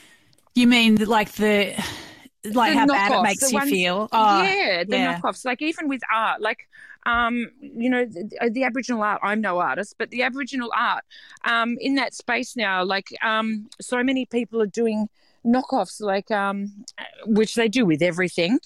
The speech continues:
Speaker 2: but it, it just breaks my heart because so much work and, um, like, cultural knowledge goes into doing these paintings, and then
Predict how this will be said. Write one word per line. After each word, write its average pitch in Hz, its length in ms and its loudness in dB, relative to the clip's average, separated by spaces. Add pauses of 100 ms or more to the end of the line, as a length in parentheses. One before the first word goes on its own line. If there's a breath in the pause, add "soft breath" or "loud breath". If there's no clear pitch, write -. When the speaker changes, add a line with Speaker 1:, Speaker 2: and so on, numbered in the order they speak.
(400 loud breath)
Speaker 2:
but 269 100 2
it, 262 140 4
it 254 140 -4
just 302 220 -6
breaks 285 220 -2
my 240 140 -2
heart 269 300 -2
because 240 240 -6
so 262 120 -4
much 269 260 -4
work 214 420 0
and, 202 180 -2 (540 loud breath)
um, 202 360 0
like, 208 220 -2
cultural 247 480 -4
knowledge 214 520 -2
goes 240 260 -2
into 240 240 -2
doing 220 260 0
these 202 160 -4
paintings, 208 640 0
and 208 260 -2
then 233 300 0